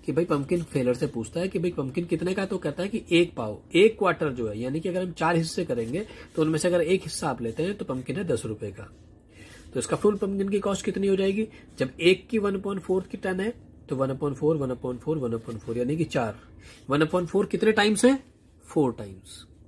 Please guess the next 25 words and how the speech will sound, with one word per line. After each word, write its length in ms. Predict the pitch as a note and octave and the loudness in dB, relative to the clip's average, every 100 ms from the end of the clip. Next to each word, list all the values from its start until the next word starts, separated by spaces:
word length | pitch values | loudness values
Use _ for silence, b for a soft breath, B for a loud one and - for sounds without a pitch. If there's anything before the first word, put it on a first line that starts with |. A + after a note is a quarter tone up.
| - - | -16 -4
वन 200 | C#3 D#3+ | 0 0
upon 200 | E3+ E3+ | 0 0
four 260 | - G#3+ C4 - _ _ _ _ _ _ _ _ _ - - - | 8 10 10 4 _ _ _ _ _ _ _ _ _ -20 -10 -4
कितने 220 | D#3 G3 | 0 2
टाइम्स 320 | F#3+ G3 F#3+ | 2 2 2
है? 60 | A3 | 2
फ़ोर 240 | D#3+ C#3 | 4 4
टाइम्स। 220 | A#2 A2+ - | 0 -6 -4
तो 60 | |
ऐसे 180 | C#3+ F3+ | -2 0
टेन 260 | E3+ E3+ E3+ | 2 2 2
रुपीज 340 | E3+ F#3+ F#3+ D#3+ - | 0 0 -2 -4 -6
कितने 200 | E3 F#3+ | -4 -2
टाइम्स 260 | F#3 F#3 F3 | 2 2 2
हो 60 | F3+ | 2
जाएंगे? 340 | F#3 G3 A#3 B B B - | 2 2 0 B B B -6
फ़ोर 220 | C3+ A#2 | -2 -2
टाइम्स। 240 | A2+ G#2+ - | -4 -10 -4
तो 60 | A#2+ | -2
ये 80 | |
हो 80 | A#2+ | -2
गया 140 | A#2 E3+ | -4 -6
फ़ोर्टी 360 | B2 - A2+ | -6 -6 -8
रुपीज 360 | F#2+ - F2+ | -10 -12 -16
का, 120 | - | -18